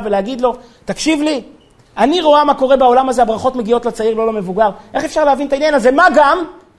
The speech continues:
שהיה לה את התוקף, היא הייתה הפוסקת אחרונה. מה הקדוש ברוך הוא אמר לאברהם אבינו? על אותו נושא בדיוק. האם לאהוב את אברהם או לאהוב, סליחה, האם לאהוב את, אה, אה, אה, ישמעאל או לאהוב את, אה, את יצחק? מה אומר לו הקדוש ברוך הוא? "כל אשר תאמר אליך שרה, שמע בקולה."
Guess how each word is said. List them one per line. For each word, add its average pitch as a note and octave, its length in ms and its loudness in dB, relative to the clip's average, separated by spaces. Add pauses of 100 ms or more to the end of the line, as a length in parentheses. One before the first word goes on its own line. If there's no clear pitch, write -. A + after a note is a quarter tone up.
(500)
שהיה D3 220 -4
לה F#3 60 0
את F3+ 100 -8
התוקף, B3+ 400 -4
היא F#3+ 80 -2
הייתה G3 180 0
הפוסקת A#3+ 420 -4
אחרונה. D4+ 400 0 (200)
מה D4+ 160 2
הקדוש E4+ 380 2
ברוך C#4+ 180 -2
הוא C#4+ 120 2
אמר C#4 200 2
לאברהם B3+ 380 2
אבינו? A3 380 -4 (240)
על D#4 140 4
אותו E4+ 260 2
נושא F#4+ 260 0
בדיוק. G#4 560 0 (140)
האם F#4+ 240 2
לאהוב F4 260 8
את F4 100 2
אברהם D#4+ 380 4
או D#4+ 60 2
לאהוב, D4+ 340 4
סליחה, D#4 320 0
האם E4 160 2
לאהוב E4+ 300 4
את, - 120 -8
אה, D4 160 6 (240)
אה, B3+ 60 0 (100)
אה, C#4 200 0 (220)
ישמעאל D4 500 2
או C#4+ 60 6
לאהוב D4 260 6
את, D4 120 -4
אה, C#4 160 0
את C4 100 -2
יצחק? A#3+ 440 -2 (260)
מה D4+ 140 4
אומר E4 200 4
לו D#4+ 80 4
הקדוש C#4+ 360 2
ברוך A3+ 220 -2
הוא? A#3 160 0 (400)
"כל D4+ 180 4
אשר E4+ 420 2
תאמר D4 300 2
אליך C#4+ 280 0
שרה, G#3+ 220 0
שמע B3+ 160 -2
בקולה." G4 400 0